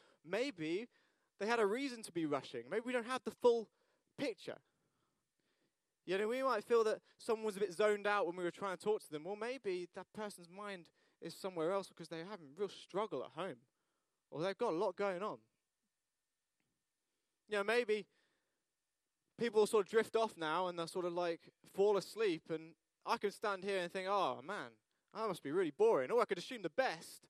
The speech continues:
and I could think, "Well, maybe that person works nights, or they've been up all night with a screaming baby." You see, when we have an incomplete picture, it's up to us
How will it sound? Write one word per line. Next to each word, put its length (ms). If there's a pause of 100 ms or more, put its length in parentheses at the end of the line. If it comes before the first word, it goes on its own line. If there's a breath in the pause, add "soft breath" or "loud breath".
(280 soft breath)
and 80
I 40
could 100
think, 140
"Well, 100
maybe 240
that 160
person 360
works 300
nights, 420
or 60
they've 160
been 140
up 160
all 140
night 260
with 100
a 40
screaming 440
baby." 460 (1500)
You 60
see, 160
when 140
we 100
have 200
an 60
incomplete 500
picture, 380
it's 120
up 140
to 140
us 400